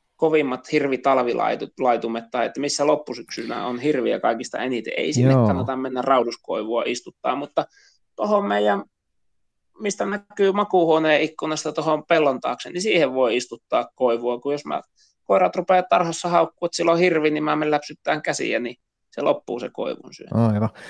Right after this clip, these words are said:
Speaker 2: Ja tossa päästään siihen yhteistyöhön myöskin, että, että sittenhän siinä päästään nyt sitten niiden hirvimiesten ammattitaitoa tai hirvimetsästäjän ammattitaitoa käyttämään hyödyksi, että, että ne pystyy kertomaan, että jos se nyt sitten onkin niin, että, että se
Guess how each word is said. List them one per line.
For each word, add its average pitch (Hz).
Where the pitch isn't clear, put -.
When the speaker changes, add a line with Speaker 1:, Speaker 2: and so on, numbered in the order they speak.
Speaker 2:
Ja 117
tossa 131
päästään 120
siihen 131
yhteistyöhön 104
myöskin, 110
että, 127
että 120
sittenhän 110
siinä 107
päästään 117
nyt 123
sitten 113
niiden 113
hirvimiesten 110
ammattitaitoa 104
tai 104
hirvimetsästäjän 113
ammattitaitoa 117
käyttämään 120
hyödyksi, 110
että, -
että -
ne 120
pystyy 107
kertomaan, 120
että 113
jos 110
se 101
nyt 98
sitten -
onkin 113
niin, 107
että, 107
että 113
se 113